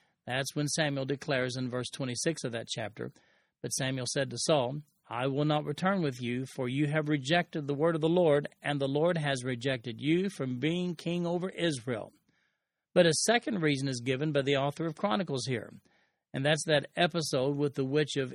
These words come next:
Endor recorded in First Samuel chapter twenty-eight. Interestingly enough, the incident of First Samuel chapter thirteen, verses eight through fourteen, isn't mentioned here per se.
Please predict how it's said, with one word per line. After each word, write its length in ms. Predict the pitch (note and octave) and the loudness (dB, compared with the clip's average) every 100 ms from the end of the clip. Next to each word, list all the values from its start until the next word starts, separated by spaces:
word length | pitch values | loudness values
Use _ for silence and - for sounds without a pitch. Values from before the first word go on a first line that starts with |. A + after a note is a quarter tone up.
| - | -4
Endor 540 | E3+ F#3+ D#3+ B2 B2 | 0 2 2 0 0
recorded 600 | C3 C#3+ - C3 A#2+ A#2+ | -2 -4 -4 -4 -4 -4
in 140 | C3 B2+ | -4 -4
First 300 | B2 B2 - | -4 -4 -4
Samuel 300 | A#2 G#2+ A#2 | -4 -4 -8
chapter 340 | - G#2+ - | -6 -8 -10
twenty-eight. 680 | - B2 A2 B2 G#2 - - _ _ _ _ _ _ _ - | -8 -6 -4 -4 -6 -10 -20 _ _ _ _ _ _ _ 2
Interestingly 680 | A3+ A3+ A3 - G#3 F3+ D#3+ | 2 4 0 2 4 6 6
enough, 420 | F#3 F#3 D#3+ E3 | 6 6 4 2
the 320 | - C#3+ C#3 - - | -2 0 0 -4 0
incident 580 | G3 F#3+ D3+ D3 D3+ - - | 2 2 2 0 0 -6 -6
of 300 | C3+ C3 B2+ - | -2 -2 -2 -2
First 240 | D#3+ D3+ | 0 0
Samuel 280 | - D3 C3+ | 0 0 0
chapter 360 | - C#3+ - B2 | -2 -4 -4 -2
thirteen, 500 | D3+ C3+ - F3 D3 | 0 0 0 0 2
verses 380 | C#3 - B2 - | 0 0 -6 -2
eight 220 | D3+ D3 | -2 -2
through 160 | - B2+ - | -4 -4 0
fourteen, 540 | G3 G3 - C3+ D3 - - _ _ _ - | 0 0 -2 -2 -2 -6 -20 _ _ _ 2
isn't 420 | F3 E3 F#3 F3+ | 4 6 2 2
mentioned 420 | F#3+ A3+ - D#3 | 2 2 0 0
here 160 | C#3+ A#2+ | 2 0
per 200 | C3 B2 | -2 0
se. 480 | - F#3 B2+ D#3 | 2 4 2 -2